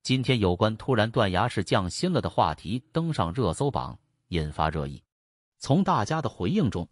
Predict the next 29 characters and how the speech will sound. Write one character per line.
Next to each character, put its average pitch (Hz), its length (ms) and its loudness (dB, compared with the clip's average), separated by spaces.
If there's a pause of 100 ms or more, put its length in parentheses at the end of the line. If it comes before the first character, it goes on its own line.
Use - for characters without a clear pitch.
(320)
或 95 220 0
可 98 120 -4
以 90 100 -2
看 85 240 -2
出 87 180 -6 (100)
中 143 260 2
国 87 180 -2
经 131 260 0
济 - 140 -4
的 73 140 -6
真 170 260 -2
实 82 160 -6
情 71 160 -10
况。 - 120 -14 (640)
“深 135 260 0
海 107 160 2
里 92 140 0
会 101 180 0
有 87 120 0
蓝 80 200 -2
波 165 200 -2
吗？” 110 100 0
说 85 240 -6 (300)
，“并 110 180 -2
不 87 80 -4
是 87 140 -6
断 92 160 2
崖 76 160 -2
式， - 200 -6